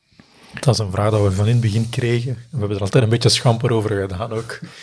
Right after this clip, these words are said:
We zeggen van, ja, we zijn Belgen, bierland, we gaan de kortste maand van het jaar kiezen. <laughs> Dat was, eh, een beetje het, eh, standaard antwoord dat we hadden. Ehm, ja, we hebben daar eigenlijk wel over vergaderd en over,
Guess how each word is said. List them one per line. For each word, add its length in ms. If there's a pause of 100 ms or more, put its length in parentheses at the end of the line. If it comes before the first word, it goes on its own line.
(520)
We 80
zeggen 100
van, 180
ja, 60
we 60
zijn 220
Belgen, 600
bierland, 720
we 80
gaan 180
de 60
kortste 380
maand 240
van 140
het 100
jaar 300
kiezen. 300 (540)
<laughs> 460
Dat 140
was, 320
eh, 80 (480)
een 120
beetje 260
het, 240
eh, 160
standaard 460
antwoord 340
dat 120
we 60
hadden. 280 (460)
Ehm, 300 (200)
ja, 160
we 60
hebben 180
daar 200
eigenlijk 320
wel 120
over 260
vergaderd 500
en 100
over, 380